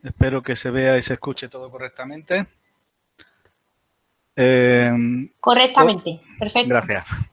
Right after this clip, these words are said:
Speaker 1: Pues empezamos. Eh, lo que aquí les vengo a presentar es, bueno, un, un trabajo de, de muchos años que empezó en los años noventa y que buscaba simplemente intentar sistematizar la manera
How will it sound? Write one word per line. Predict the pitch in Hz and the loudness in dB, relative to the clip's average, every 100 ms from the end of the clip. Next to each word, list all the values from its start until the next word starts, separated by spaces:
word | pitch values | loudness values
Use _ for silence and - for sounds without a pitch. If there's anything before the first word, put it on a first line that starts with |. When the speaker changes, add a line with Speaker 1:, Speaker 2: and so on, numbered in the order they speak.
| _ | _
Speaker 1:
Pues | 117 110 110 107 | -2 2 2 0
empezamos. | 113 101 139 95 - _ - - - - _ _ - | -2 0 0 0 -10 _ -20 -20 -20 -20 _ _ -4
Eh, | 139 127 123 123 123 120 120 120 120 120 | 2 6 6 6 6 6 4 4 2 0
lo | 123 120 | 0 0
que | 127 | 0
aquí | 123 170 180 | 2 2 0
les | 175 165 | 0 -4
vengo | 175 165 | -8 -14
a | 165 | -14
presentar | 160 165 156 170 165 | -14 -14 -2 2 4
es, | 160 156 | 6 4
bueno, | 143 151 120 107 | 2 0 -2 -2
un, | 127 127 127 123 117 110 120 _ _ _ _ _ _ - | 0 0 0 0 -2 -6 -12 _ _ _ _ _ _ -4
un | 135 | 2
trabajo | 131 131 139 | 4 4 4
de, | 127 117 113 | 4 4 4
de | 107 | 2
muchos | 113 120 110 | -2 -4 -2
años | 135 151 151 | -2 -2 -6
que | 123 117 110 123 135 143 - | -6 -8 -10 -14 -20 _ -18
empezó | 113 101 - 110 113 117 113 | -16 -12 -6 -4 -2 -4 -8
en | 107 | -10
los | 104 | -8
años | 113 110 110 | -6 -6 -4
noventa | 113 131 143 117 139 _ - - - - - - - _ _ _ _ | -2 0 0 -4 -8 _ -20 -20 -20 -20 -20 -20 -20 _ _ _ _
y | 180 165 | 0 2
que | 165 151 147 143 139 135 131 131 | 4 4 6 6 4 4 2 2
buscaba | 127 - 147 160 | 0 2 2 4
simplemente | 160 139 139 147 147 | 2 2 2 2 0
intentar | 151 135 127 135 139 143 143 135 | -2 0 0 0 2 2 2 0
sistematizar | 147 139 143 127 113 151 147 | -2 0 0 0 0 2 2
la | 143 | 2
manera | 127 127 139 143 143 160 | 0 2 0 0 -4 -6